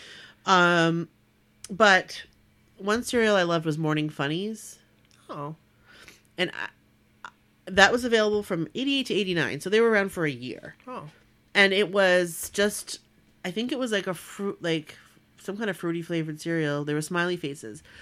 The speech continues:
Speaker 1: But what I loved about it was the box. So the
Speaker 2: Oh.
Speaker 1: back of the box opened up, like, fanned out, and it was comics. And you could read 'em while you ate your cereal.
Speaker 2: Hey.
Speaker 1: So it was, like, a gimmick thing.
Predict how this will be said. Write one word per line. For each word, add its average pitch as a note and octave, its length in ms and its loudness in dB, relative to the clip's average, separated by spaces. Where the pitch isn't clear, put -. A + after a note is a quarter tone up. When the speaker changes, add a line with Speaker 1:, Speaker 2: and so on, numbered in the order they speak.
Speaker 1:
But F#3 100 -10
what A3+ 120 6
I F#3+ 60 6
loved F#3 260 2
about A3 220 -4
it - 80 -4
was D#3+ 160 -6
the C3+ 60 -8
box. B2+ 640 -12
So - 100 -6
the G3+ 80 2
Speaker 2:
Oh. - 20 2
Speaker 1:
back A#3 220 4
of B3 40 -4
the A#3+ 60 -2
box F#3 400 -2
opened F3 320 -4
up, D#3 340 -4
like, C#3+ 160 -10
fanned F3+ 360 -2
out, D#3+ 460 -4
and F3 100 -2
it C#3+ 60 -4
was E3 160 -8
comics. - 600 -8
And E3+ 160 -6
you E3+ 60 2
could E3+ 160 -4
read C#4 280 2
'em F#3 200 0
while F3+ 160 2
you F3+ 100 2
ate F3 100 0
your F3+ 100 -8
cereal. C3 480 -8
Speaker 2:
Hey. F#3 640 -6
Speaker 1:
So A3 140 0
it G3+ 60 2
was, F#3+ 120 -2
like, F#3 120 0
a E3 40 -10
gimmick D3 340 -4
thing. E3+ 400 -4